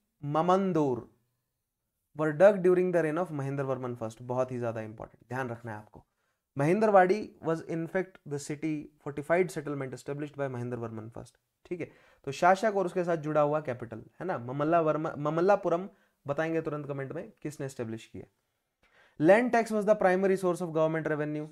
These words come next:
जमीनों से मिलने वाला टैक्स, ठीक है, obviously। ब्रह्मादया and देवधना जो है वो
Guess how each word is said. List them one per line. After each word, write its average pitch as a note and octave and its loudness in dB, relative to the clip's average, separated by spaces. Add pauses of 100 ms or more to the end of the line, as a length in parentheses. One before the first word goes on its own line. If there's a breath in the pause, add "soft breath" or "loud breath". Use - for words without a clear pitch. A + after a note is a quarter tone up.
(140)
जमीनों D3+ -2
से D#3 -6
मिलने D3+ -2
वाला D3 0
टैक्स, C#3+ -10
ठीक G#3+ -2
है, A#2+ -2 (360)
obviously। D3 -2 (500 soft breath)
ब्रह्मादया F#3 6 (160)
and F#3 0 (140)
देवधना F3+ 4
जो E3 0
है D3+ 2
वो E3 2